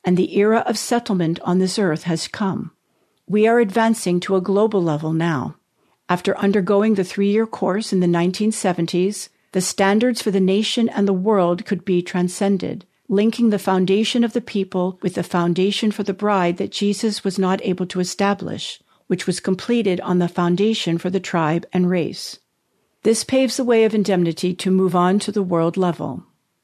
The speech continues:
In order to dissolve bitter pain and sorrow, indemnity must be paid, and there must be complete restoration. I went through a course of struggle to restore and perfect Adam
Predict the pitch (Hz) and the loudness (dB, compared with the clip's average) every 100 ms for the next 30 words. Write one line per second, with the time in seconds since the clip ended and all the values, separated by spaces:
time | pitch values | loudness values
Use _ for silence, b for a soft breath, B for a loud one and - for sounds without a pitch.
0 | _ _ _ _ _ _ _ 202 202 214 | _ _ _ _ _ _ _ 2 4 2
1 | 240 240 247 226 196 190 180 196 214 220 | 0 0 0 4 4 4 2 2 2 0
2 | 208 202 202 202 - 160 156 156 180 - | 0 2 2 0 0 0 2 0 -4 -10
3 | _ - 208 220 226 202 190 180 165 175 | _ 0 2 4 4 2 2 2 2 0
4 | 190 185 208 208 156 165 - - 185 185 | -4 -4 -2 0 -2 -4 -10 -2 0 2
5 | 185 202 - 196 185 - 196 180 175 160 | 2 2 0 -2 0 0 -2 0 0 -2
6 | 160 - 175 185 180 - - 170 _ _ | -2 -2 0 0 -2 -6 -8 -10 _ _
7 | _ _ - 185 190 214 - 262 262 - | _ _ 0 2 4 2 2 0 0 0
8 | 202 196 196 - 226 220 165 160 175 180 | -2 0 -4 -2 -2 0 -2 -2 -2 -2
9 | - - 185 196 - 196 202 185 170 170 | -2 0 2 2 0 -4 -4 -2 -2 -4
10 | - 196 180 - 165 | -4 -2 -2 -4 -6